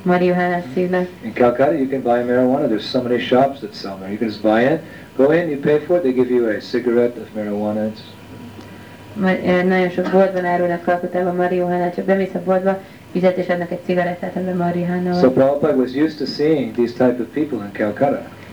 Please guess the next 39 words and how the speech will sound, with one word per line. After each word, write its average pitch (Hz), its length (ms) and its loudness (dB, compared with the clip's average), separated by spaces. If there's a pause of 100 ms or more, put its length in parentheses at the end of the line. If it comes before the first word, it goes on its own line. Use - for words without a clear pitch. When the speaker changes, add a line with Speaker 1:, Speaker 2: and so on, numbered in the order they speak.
(160)
Speaker 1:
Prabhupád 185 320 2
hozzászokott 180 520 0
ahhoz, 180 260 2
hogy 185 100 -10
ilyenfajta 180 480 -2
embereket 180 440 0
lát 180 200 -6
Kalkuttában. 180 800 -2
Speaker 2:
But 131 120 6
when 139 180 2
he 156 120 2
came 165 120 2
to 156 140 0
America, 147 520 2
he 123 120 -2
was 123 160 -2
very 156 220 4
surprised 147 560 0
to 123 60 -14
see - 180 -8
so 131 160 -6
many 127 220 0
people 139 300 -2
living 101 260 -2 (120)
like 95 120 -8
that, 107 180 2
because 131 380 2 (500)
America 147 460 4
is 123 140 0
a 127 140 2
land 143 240 2
of 143 120 0
opportunity. 143 680 -2
It's 101 200 -10
a, 113 240 -6
it's - 140 -6
the 117 140 2
land 143 320 4
of 123 100 2